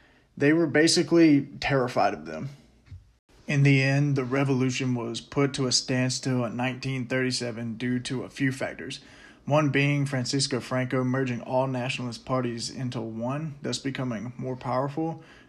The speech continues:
and another being corrupt leaders in the bourgeoisie of the left-wing militias. So now that we have talked about the history of the Spanish Revolution, I'm going to talk about why I think it was a success or a failure.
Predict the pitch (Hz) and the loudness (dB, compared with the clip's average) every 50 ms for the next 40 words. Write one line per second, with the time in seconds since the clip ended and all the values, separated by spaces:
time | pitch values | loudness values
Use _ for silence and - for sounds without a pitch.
0 | _ - - 135 127 120 120 123 127 131 127 113 127 131 127 127 123 113 - - | _ -10 -6 -4 -2 -2 -2 -2 -2 -2 -2 -2 -2 -2 0 0 -2 -4 -6 -6
1 | - 123 127 127 - 147 131 127 123 135 131 127 - 131 127 - 113 127 123 127 | -4 -2 -2 -2 -2 -4 -4 -2 -2 -2 -2 -4 -4 -4 -4 -4 -4 -4 -4 -4
2 | 127 127 123 120 117 113 123 123 131 139 139 139 139 - - - 139 123 120 127 | -4 -4 -4 -6 -6 -6 -4 -4 -2 -2 -2 -4 -4 -8 -12 -10 -8 -6 -6 -4
3 | 117 120 123 120 127 - - 120 117 117 - 131 127 - 123 - - - - - | -4 -2 -2 -2 -4 -4 -8 -8 -8 -8 -8 -8 -8 -6 -6 -6 -8 -8 -10 -10
4 | - - - - - _ _ _ _ _ _ _ _ _ _ _ - - - - | -12 -12 -16 -20 -20 _ _ _ _ _ _ _ _ _ _ _ -20 -10 -4 0
5 | - 151 139 139 147 170 180 190 196 190 180 165 147 143 143 143 139 139 147 147 | 2 4 6 6 8 8 8 8 6 6 6 6 8 8 8 8 6 6 6 6
6 | 139 135 139 - 139 135 135 135 - 156 156 151 131 127 123 143 147 143 143 - | 6 4 2 2 2 2 2 2 4 4 6 6 6 4 2 2 0 0 0 0
7 | 160 156 156 156 139 - - 135 139 151 160 170 165 156 143 - - 147 147 143 | 0 2 2 2 2 0 2 4 6 6 4 4 2 0 0 2 2 2 2 2
8 | 143 139 151 143 131 123 131 143 143 139 123 107 101 107 117 - - - - - | 2 2 2 2 2 2 2 0 0 0 -2 -4 -6 -8 -10 -12 -16 -20 -20 -20
9 | _ - 131 135 131 147 147 147 143 135 123 - 143 139 143 147 123 139 135 131 | _ -8 -6 -2 2 2 2 4 2 0 2 4 4 4 4 2 2 2 4 4
10 | 131 127 120 - - - - - - _ _ - 104 110 143 143 147 151 156 156 | 6 4 2 0 -4 -12 -20 -20 -20 _ _ -4 2 6 8 8 8 8 8 6
11 | 135 - 135 147 143 143 143 139 139 131 - 139 139 135 127 - 113 110 - - | 4 4 2 0 0 0 -2 -2 -2 -2 -2 -4 -2 -2 -4 -4 -6 -4 -2 -2
12 | 143 131 127 123 - - - - - - 143 143 147 143 123 131 - 113 80 - | 0 0 2 2 2 0 -2 -6 -8 -4 0 2 2 2 2 0 -2 -6 -6 -6
13 | - - - - | -8 -12 -14 -16